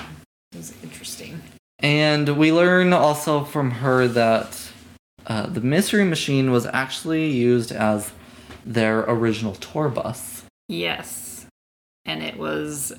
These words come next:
Speaker 1: Flash Flanagan's bus, I guess, originally,
Speaker 2: Mm.
Speaker 1: like, his van.
Speaker 2: So I wonder if Flash Flanagan, like,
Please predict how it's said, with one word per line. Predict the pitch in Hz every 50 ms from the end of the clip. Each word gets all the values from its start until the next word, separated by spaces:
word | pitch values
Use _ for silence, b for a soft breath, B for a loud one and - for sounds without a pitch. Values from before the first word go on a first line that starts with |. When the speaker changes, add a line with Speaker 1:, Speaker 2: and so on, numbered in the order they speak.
| - - _ _ _ _
Speaker 1:
Flash | - - 190 180 165 160 160 - -
Flanagan's | - - 160 135 139 147 156 143 143 143 147 147 143 147 160 233 - - - - - - 190 202 233 - - 165 156 - _
bus, | 180 - - - - - -
I | - 160
guess, | 160 156 151 156 - -
originally, | 156 160 - 113 - - 139 127
Speaker 2:
Mm. | 120 120 120 113 104 95
Speaker 1:
like, | - - -
his | - 165 160 160 -
van. | - - - - - - 165 - _ _ _ _ _ _ _ _ _ _ - - B B B B B
Speaker 2:
So | - - 220
I | 233
wonder | 247 277 302 330
if | 311 320
Flash | - - 185 180 190 214 208 -
Flanagan, | - 180 175 180 196 196 202 202 196
like, | 180 156 135 - -